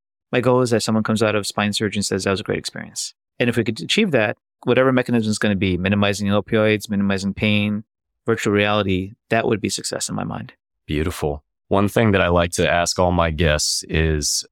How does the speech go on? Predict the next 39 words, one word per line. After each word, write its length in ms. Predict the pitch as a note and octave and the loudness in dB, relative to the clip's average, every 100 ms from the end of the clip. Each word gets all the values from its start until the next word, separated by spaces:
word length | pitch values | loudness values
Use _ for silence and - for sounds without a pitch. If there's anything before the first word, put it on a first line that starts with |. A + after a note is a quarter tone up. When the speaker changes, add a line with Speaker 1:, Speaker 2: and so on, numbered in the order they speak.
| - | 0
Speaker 2:
obviously 500 | A2 A2 G#2 - G2+ | 2 4 2 2 4
you 180 | F#2+ | 4
have 240 | F#2 F2 C2 | 4 0 -2
a 80 | - | -2
lot 340 | D#2+ F2+ F2+ F2 | 0 2 2 0
of 80 | |
passion 440 | - E2+ E2 - E2+ | 0 0 0 -2 -2
about 320 | D2+ D#2 C#2+ | 0 0 0
this 180 | E2 - | -4 -2
topic 460 | - D#2+ D#2 D#2 | 0 0 0 -4
and 80 | D#2 | -2
awake 260 | D#2 D#2+ D#2 | -2 -2 -2
spine 320 | - D#2+ D#2 | -2 -2 -2
surgery, 320 | - D2+ D2+ | -4 -4 -4
but 220 | C#2+ D#2+ - _ _ - | 0 -2 -2 _ _ -4
what's 280 | G#2+ A2+ - | 0 0 0
the 100 | F#3+ | 2
number 260 | G#2 G2 | 4 4
one 240 | F#2+ F#2 E2 | 4 2 2
biggest 420 | F2+ F2 F2+ - | 0 0 0 0
thing 400 | E2+ E2 E2 E2 | 0 0 -2 -4
in 160 | - D#2 | 0 2
medicine 460 | D2+ D2 - D2 D2 | 2 0 -2 -4 -6
that's 180 | C2 | -6
exciting 520 | - - - C#2+ D2 C#2+ | -6 -4 -2 -2 -2 -4
you 300 | C2+ C#2 - _ | -4 -6 -12 _
right 220 | - E2+ - | -2 -2 0
now? 300 | D2+ B1+ D2+ | -2 -4 -4
Whether 240 | F#2 F2+ E2+ | 0 2 2
that's 240 | D#2+ - | 0 -2
an 100 | D#2+ | -2
aspect 460 | E2 D#2+ - E2 - | -2 -2 -2 -4 -4
of 100 | C#2+ | 0
this 340 | F2+ F2+ - | 0 2 -2
or 140 | D#2 D2+ | -2 -4
something 460 | - D#2+ D#2 D#2+ - _ _ | -2 -2 -2 -4 -8 _ _
totally 320 | - G2+ F#2 E2+ | -2 0 2 0
separate, 420 | - D#2+ - A1 | 0 -2 -4 -2
what's 520 | F#2 G2 - - - | 0 0 0 -2 -4